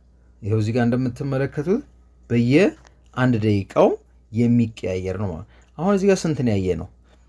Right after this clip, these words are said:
የመጨረሻውን ቁጥር ስንመለከት ሁለት መቶ ሰማንያ አራት ነው። ስለዚህ ምን እናደርጋለን? ቴሌግራም ቦት አለ። ሊንኩን እሱንም ዲስክሪፕሽን ቦክስ ላይ ቁጭ አደርግላችኋለሁ። ይኸው እዚህ ጋር ኤ አይ ኢ ቲ ኤች ዋን ሚኒት ይላል። ስለዚህ አሁን ይኸው ሁለት መቶ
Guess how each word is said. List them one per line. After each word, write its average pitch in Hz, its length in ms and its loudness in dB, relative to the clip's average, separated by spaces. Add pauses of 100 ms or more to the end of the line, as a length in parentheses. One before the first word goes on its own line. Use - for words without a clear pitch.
(100)
የመጨረሻውን 147 720 4
ቁጥር 117 200 -6
ስንመለከት 190 640 -2
ሁለት 123 260 2
መቶ 110 260 0
ሰማንያ 90 380 -4
አራት 73 280 -4
ነው። 80 160 -14 (340)
ስለዚህ 107 340 0
ምን 120 160 4
እናደርጋለን? 104 680 0 (440)
ቴሌግራም 113 520 2
ቦት 143 200 0
አለ። 120 220 0
ሊንኩን 113 340 0
እሱንም 139 440 -2
ዲስክሪፕሽን 110 480 -6
ቦክስ 101 240 -6
ላይ 113 120 -4
ቁጭ 151 280 -6
አደርግላችኋለሁ። 127 800 -2 (440)
ይኸው 110 240 0
እዚህ 104 220 0
ጋር 185 160 4 (500)
ኤ - 100 4 (120)
አይ 147 180 6 (280)
ኢ 135 140 -10
ቲ - 200 -8
ኤች 127 260 -4
ዋን 117 220 -2
ሚኒት 110 320 0
ይላል። 76 260 -4 (400)
ስለዚህ 139 420 2 (180)
አሁን 151 220 -4
ይኸው 123 160 2
ሁለት 127 220 0
መቶ 131 200 0